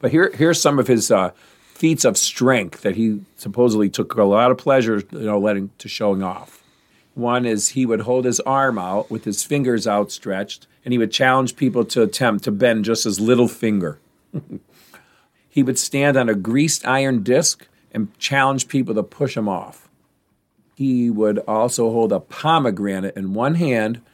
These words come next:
and challenge others to take it from him. Nobody ever could,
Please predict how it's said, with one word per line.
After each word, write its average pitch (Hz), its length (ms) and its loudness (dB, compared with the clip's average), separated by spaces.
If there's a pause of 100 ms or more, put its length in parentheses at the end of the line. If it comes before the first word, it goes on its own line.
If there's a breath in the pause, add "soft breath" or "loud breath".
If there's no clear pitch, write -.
(140 soft breath)
and 107 160 -6
challenge 117 580 2
others 110 420 0
to 101 120 -10
take 139 300 0
it 95 80 -8
from 87 240 -14
him. - 140 -20 (500 soft breath)
Nobody 135 400 4
ever 135 180 2
could, 117 480 0